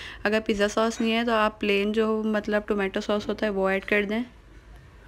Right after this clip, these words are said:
और ये चिकन क्यूब्स इसके बाद हमने एक ऐड कर देना है मैश करके अच्छी तरीके से, इसी तरीके से जैसे मैं कर रही हूँ। चम्मच से भी अच्छी तरीके से इसको मैश कर लेना है।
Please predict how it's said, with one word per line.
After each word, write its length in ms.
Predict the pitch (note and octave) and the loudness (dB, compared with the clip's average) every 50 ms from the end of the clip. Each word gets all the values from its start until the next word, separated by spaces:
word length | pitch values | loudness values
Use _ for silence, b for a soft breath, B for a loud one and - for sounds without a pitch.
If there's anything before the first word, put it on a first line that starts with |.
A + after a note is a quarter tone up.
| B B B B B B B B - - | B B B B B B B B -4 -2
और 100 | G#3 G#3 | -2 0
ये 80 | G#3 G#3 | 0 -2
चिकन 300 | - G#3+ G#3 G#3+ G#3 G#3 | -2 -2 0 0 0 -2
क्यूब्स 260 | G#3 - A3+ A3 A3 | -2 -2 -4 -4 -2
इसके 200 | A3+ A3 - - A3 | -4 -2 -2 -2 0
बाद 180 | A3 G#3+ G#3+ | 0 0 0
हमने 280 | A3 A3 A3 A3 G#3+ G#3+ | 0 0 0 -2 -2 0
एक 180 | G3+ G#3+ G#3+ - | -2 -2 0 0
ऐड 200 | G#3+ G3+ G3+ - | 0 0 0 -2
कर 160 | - G#3+ G#3 G#3 | -2 -2 0 0
देना 260 | G#3 G#3 G#3+ G#3+ G#3+ G#3+ | 0 -2 -2 -2 0 0
है 220 | G#3+ A3+ A#3 B3+ B3 | 0 0 0 0 0
मैश 300 | A#3 G#3+ G3+ G3+ G#3 - | 0 0 0 -2 -4 -2
करके 280 | - A3 G#3+ A3 - A3+ | -2 -2 -2 0 -2 -2
अच्छी 220 | A3+ - - A#3 | -2 -2 -2 -2
तरीके 360 | A3 G#3+ G#3 G#3 G#3 G#3 G#3 | 0 0 0 0 0 -2 -2
से, 240 | G#3 - A3+ A3+ A#3+ C4 B3+ - - - - - - - - - - - - | -2 -2 -2 -2 -2 -4 -6 -10 -16 -20 -20 -20 -20 -20 -20 -20 -20 -10 -8
इसी 180 | G#3+ - - A3+ | -4 -2 -2 -2
तरीके 300 | A3+ A3 G#3 G#3 A3 G#3 | 0 -2 -2 -2 -4 -4
से 140 | G#3 A3 G#3 | -2 -2 -2
जैसे 280 | G#3 G#3 G3+ - - G#3 | -2 -2 -2 -2 -2 -2
मैं 160 | G3+ G3 G3+ | -2 -2 0
कर 160 | - G#3 G#3 | 0 0 0
रही 160 | G#3 G#3 G#3+ A3 | 2 0 0 0
हूँ। 160 | A#3 C4 C4 - - - B B B B B B B B B - - - - - - - - - - - - - - - - - - - - - - | -2 -2 -4 -6 -10 -12 B B B B B B B B B -20 -20 -20 -20 -20 -20 -20 -20 -20 -20 -20 -20 -20 -20 -20 -20 -20 -20 -18 -16 -2 2
चम्मच 320 | A#3 G#3+ G#3+ G#3+ A3+ A#3 | 2 2 4 2 0 0
से 120 | - B3 A#3 | 0 0 0
भी 100 | A#3+ A#3 | 2 0
अच्छी 240 | A3+ - - - | 0 0 -4 -2
तरीके 300 | A3+ A3+ G#3+ G#3+ G#3 G#3 | 0 0 0 0 -2 -2
से 100 | G#3 - | -2 -2
इसको 200 | G#3+ - - - A3 | -4 -4 -4 -4 -2
मैश 240 | G#3 G3 F#3+ G3 - | 0 0 0 -2 -2
कर 200 | - A3 G#3+ G3+ | -2 -2 0 0
लेना 260 | G3+ G3+ G3+ G#3 G#3 G#3 | 0 0 -2 -2 -2 -2
है। 240 | G#3+ A3+ A#3+ B3+ | -2 -2 -2 -4